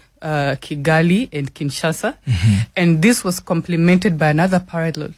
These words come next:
Speaker 1: track led by the E A C, the Nairobi process, which attempted to bring in all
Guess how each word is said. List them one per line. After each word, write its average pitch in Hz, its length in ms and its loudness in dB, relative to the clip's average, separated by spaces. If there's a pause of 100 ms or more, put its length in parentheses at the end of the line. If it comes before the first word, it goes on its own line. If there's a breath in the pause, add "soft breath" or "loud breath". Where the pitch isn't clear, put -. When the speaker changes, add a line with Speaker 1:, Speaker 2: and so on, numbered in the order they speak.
Speaker 1:
track 135 320 -8
led 170 260 0
by 151 160 2
the 143 220 -2
E 160 180 -2
A 143 60 -2
C, 170 360 -6 (800)
the 160 120 0
Nairobi 151 400 2
process, - 560 -4 (180 loud breath)
which 180 220 -6
attempted 220 480 -2
to 180 80 -4
bring 170 240 2
in 160 200 2
all 165 220 -2